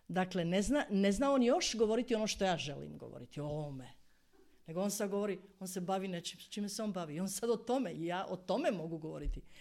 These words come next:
A da bi ja sluša-, gu-, bila sugovornik njemu, sugovornica, ja sam morala malo proučiti to što on radi.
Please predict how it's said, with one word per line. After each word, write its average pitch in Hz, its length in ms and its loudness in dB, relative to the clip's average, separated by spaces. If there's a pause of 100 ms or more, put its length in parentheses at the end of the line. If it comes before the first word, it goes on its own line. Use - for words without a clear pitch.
(120)
A 185 120 2
da 190 140 2
bi 208 160 4
ja 233 300 6 (240)
sluša-, - 480 -2
gu-, 202 260 -2
bila 226 240 4
sugovornik 220 640 2
njemu, 220 380 0 (180)
sugovornica, 254 680 0 (320)
ja 202 80 -6
sam 226 140 0
morala 240 240 0
malo 226 240 -2
proučiti 196 540 -4
to 147 160 -10
što 160 200 -10
on 151 100 -8
radi. - 340 -12